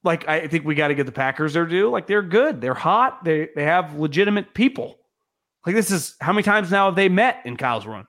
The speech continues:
This is their third time, right? They met in nineteen. They met in twenty-one. They met again. Like, they, they're a legit high-level group, multiple quarterbacks now. Like the forty-niners met a multiple quarterbacks.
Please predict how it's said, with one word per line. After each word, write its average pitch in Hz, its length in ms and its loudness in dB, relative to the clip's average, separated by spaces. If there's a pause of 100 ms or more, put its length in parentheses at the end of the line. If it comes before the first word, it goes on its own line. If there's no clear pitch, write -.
This 165 100 -4
is 180 40 -10
their 185 100 2
third 196 340 2
time, 233 380 -2 (560)
right? 147 240 -2 (500)
They 139 80 -2
met 156 160 0
in 135 80 -2
nineteen. 185 540 0
They 139 120 -2
met 147 320 0
in 127 240 -4
twenty-one. 165 680 2
They 143 80 -2
met 156 160 0
again. 175 340 -2
Like, 165 220 -4
they, 170 100 -4
they're 233 280 0
a 190 60 0
legit 156 520 -2 (640)
high-level 220 880 2
group, 247 440 0 (500)
multiple 214 460 2
quarterbacks 214 500 -2
now. 117 200 -8
Like 160 160 -2
the 175 60 -10
forty-niners 196 520 0
met 139 140 -4
a 131 40 -6
multiple 127 400 -6
quarterbacks. 101 580 -12